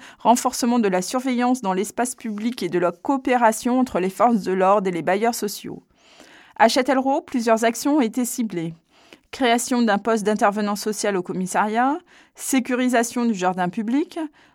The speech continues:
renforcement de la vidéoprotection, développement du conseil des droits et devoirs pour aider les parents à mieux exercer leur autorité.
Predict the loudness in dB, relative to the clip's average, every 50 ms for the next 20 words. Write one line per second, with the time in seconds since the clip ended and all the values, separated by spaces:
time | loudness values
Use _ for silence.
0 | _ _ 4 4 4 4 4 0 -2 -2 -2 0 0 2 2 0 0 2 2 0
1 | 0 0 -6 -6 -2 -2 -2 -2 -2 -4 -8 -8 -6 -6 -6 -6 -8 -4 -4 -2
2 | -2 -2 -4 -6 _ -20 -20 _ _ _ -2 2 2 4 4 2 -2 -2 -2 -2
3 | 0 0 -2 -2 -4 -4 -4 -4 -4 -2 -2 -2 -2 -2 -2 -6 -6 -4 0 2
4 | 2 2 2 0 -4 -4 -2 -2 -4 -4 -4 -2 2 2 2 2 0 -4 -8 -4
5 | -2 0 0 0 0 0 0 0 0 0 0 0 -2 -4 -4 -6 -8 -10 _ 0
6 | 0 2 2 2 0 0 0 -2 -4 _ -4 -4 0 0 -2 -2 -2 -4 -4 -4
7 | -4 -4 -2 0 -2 0 0 0 -2 -2 -2 -4 -4 -4 -6 -6 -12 -12 -12